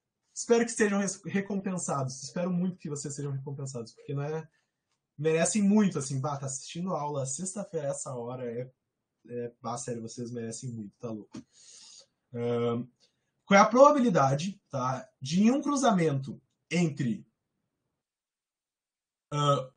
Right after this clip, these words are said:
a geração lá dois, ah, três, indivíduo dois, e a geração três, indivíduo quatro, nasça uma menina afetada? Então, vamos, vamos lá, vamos lá, tá? Eu quis complicar, porque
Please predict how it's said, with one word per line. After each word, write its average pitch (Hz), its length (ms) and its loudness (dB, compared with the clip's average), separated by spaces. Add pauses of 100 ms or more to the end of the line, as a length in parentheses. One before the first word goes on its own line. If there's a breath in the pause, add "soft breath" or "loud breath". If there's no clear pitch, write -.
(120)
a 156 280 8
geração 160 560 2
lá 131 240 0
dois, 123 800 -2 (280)
ah, 123 220 -4
três, 156 600 0 (260)
indivíduo 135 340 -4
dois, 175 640 0 (460)
e 190 140 2
a 208 100 6
geração 180 720 2 (600)
três, 151 400 0
indivíduo 135 420 -4
quatro, 190 400 0
nasça 202 360 0
uma 170 180 -2
menina 190 880 0 (560)
afetada? 175 640 -14 (220)
Então, 147 240 -12
vamos, 202 360 -8
vamos 214 260 -2
lá, 135 260 -4
vamos 147 400 -4
lá, - 160 -10 (180)
tá? 113 240 -14 (440)
Eu 285 140 0
quis 277 200 2
complicar, 233 720 4
porque 170 640 0